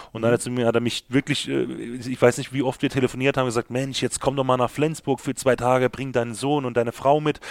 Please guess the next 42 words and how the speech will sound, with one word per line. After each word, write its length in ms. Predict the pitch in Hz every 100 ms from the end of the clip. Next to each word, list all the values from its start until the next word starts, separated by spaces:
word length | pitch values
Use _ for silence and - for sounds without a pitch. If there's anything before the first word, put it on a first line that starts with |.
| - -
dann 100 | 110
trainierst 360 | 123 135 135
du 60 | 139
mal 160 | 123 113
zwei, 180 | 127
drei 120 | 120 120
Tage 240 | 120 117
bei 80 | 117
uns 120 | -
mit, 140 | 143
guckst 220 | - 123 120
du 40 |
dir 60 | 110
das 140 | -
mal 100 | 110
an, 60 | 117
ob 80 |
das 160 | - 104
dir 60 | 110
das 120 | -
gefällt 400 | - 117 123 - - - -
und 160 | 107
dann 100 | 110
entscheiden.“ 400 | 107 - 110 101
Und 60 | 98
dann 100 | 107
hat 80 | 127
er 80 | 139
mich 120 | 123
tatsächlich 520 | 127 - 139 - 143
zusammen 300 | 120 123 131
mit 100 | 120
Schmeschke 480 | - 131 - 151 139
irgendwie 380 | 123 131 127 113
in 100 | 113
acht, 260 | 135 -
neun 200 | 127 139
Telefonaten 560 | 143 131 120 117 127 131
überredet, 440 | 117 110 127 143
da 60 | 127
mal 140 | 120
hinzufahren. 560 | 120 - 180 160 165